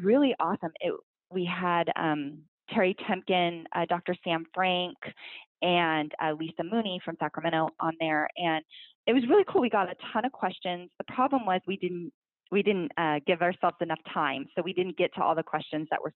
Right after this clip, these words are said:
submitted by the community. We had hundreds of people register,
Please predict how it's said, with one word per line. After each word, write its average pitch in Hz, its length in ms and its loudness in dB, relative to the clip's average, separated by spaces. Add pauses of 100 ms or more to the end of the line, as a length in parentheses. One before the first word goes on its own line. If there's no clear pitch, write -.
submitted 147 340 -2
by 151 160 -4
the 147 80 -4 (100)
community. 143 500 -6 (320)
We 202 80 4
had 185 80 4
hundreds 214 360 2
of 208 60 -6
people 190 240 -2
register, 170 560 0